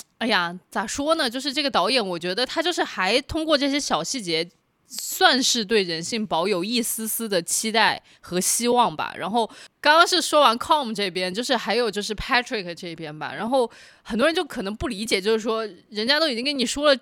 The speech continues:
这么重的话了，只要你再，再来找我说话，我就剁手。他其实就应该适可而止，就再也不去找他了。包括他自己的 Patrick 的妹妹都在说，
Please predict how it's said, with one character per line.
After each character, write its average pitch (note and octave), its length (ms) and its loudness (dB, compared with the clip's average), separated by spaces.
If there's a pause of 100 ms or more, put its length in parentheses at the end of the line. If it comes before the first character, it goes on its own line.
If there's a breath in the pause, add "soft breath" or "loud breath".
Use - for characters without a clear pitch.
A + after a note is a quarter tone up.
这 F#4+ 160 -4
么 C4 80 0
重 G#3 180 -6
的 F3+ 120 -4
话 F#3+ 180 2
了， F3 100 0
只 F#3 100 -6
要 A3+ 100 -2
你 A3+ 120 -4
再， A3+ 240 2 (100)
再 C#4 200 4
来 F#3 180 2 (200)
找 F3+ 120 0
我 G3 140 2
说 G3+ 180 -2
话， G3+ 140 2
我 E3+ 100 -6
就 G#3 140 0
剁 B3 180 4
手。 D3+ 320 -4 (240 soft breath)
他 F4+ 140 4
其 C#4 160 -2
实 D4+ 160 -2
就 D#4+ 240 -2
应 C#4+ 100 -2
该 D4+ 140 4
适 - 240 0
可 - 160 -6
而 F#3 180 0
止， G3+ 160 -8
就 A3 140 -4
再 D4 160 0
也 A3 80 -2
不 G#3 80 -10
去 C4+ 120 -8
找 D#3 220 -4
他 G#3 80 -6
了。 A3 60 2
包 C#4+ 160 0
括 D#4+ 140 -2
他 - 120 -2
自 D4 140 -2
己 A#3 100 -4
的 F3 140 -6
Patrick B3 380 0
的 A3 60 0
妹 E4+ 200 -2
妹 A3 120 -2
都 F#3 120 -6
在 F3+ 160 -2
说， E3 260 -8